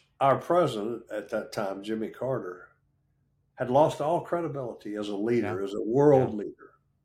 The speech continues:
Speaker 2: Mm-hmm.
Speaker 1: theoretically the most powerful man in the world. And he had lost any notion of being a strong leader, and people no longer trusted him. So they were not going to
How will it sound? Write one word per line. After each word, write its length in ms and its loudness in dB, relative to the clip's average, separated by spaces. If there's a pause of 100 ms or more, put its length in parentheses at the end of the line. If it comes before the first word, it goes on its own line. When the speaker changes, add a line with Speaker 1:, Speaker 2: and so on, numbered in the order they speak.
(240)
Speaker 2:
Mm-hmm. 100 -8
Speaker 1:
theoretically 640 6
the 60 -4
most 300 -6
powerful 360 -4
man 260 -12
in 120 -18
the 60 -20
world. 240 -20 (300)
And 340 -6
he 180 4
had 160 4
lost 600 0 (720)
any 200 0
notion 520 0
of 140 -8
being 340 -2
a 60 -8
strong 600 -8 (400)
leader, 560 -8 (240)
and 180 -20
people 380 -6
no 200 -2
longer 360 0
trusted 520 -14
him. 140 -20 (420)
So 240 -2
they 160 4
were 220 4
not 480 2
going 380 -4
to 440 -4